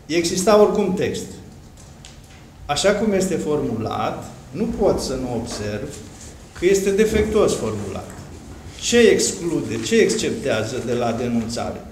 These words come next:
Infracțiunea de omor, infracțiunea de ucidere din culpă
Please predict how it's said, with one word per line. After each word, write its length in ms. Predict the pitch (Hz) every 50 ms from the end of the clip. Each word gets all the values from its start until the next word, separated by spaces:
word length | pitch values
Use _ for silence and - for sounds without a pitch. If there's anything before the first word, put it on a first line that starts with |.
| - - - - - - -
Infracțiunea 680 | 143 190 185 185 190 175 - - - 202 208 226 214
de 140 | - 175 156 135
omor, 500 | 120 117 117 101 104 113 123 165 - - - - - - -
infracțiunea 720 | - 180 180 185 185 175 160 - - 214 214 220 214 190
de 60 | 180
ucidere 580 | 175 165 170 - - - 180 175 180 180 165 147 135
din 240 | 139 120 117 - - 101
culpă 560 | 104 104 95 95 - 127 139 190 226 233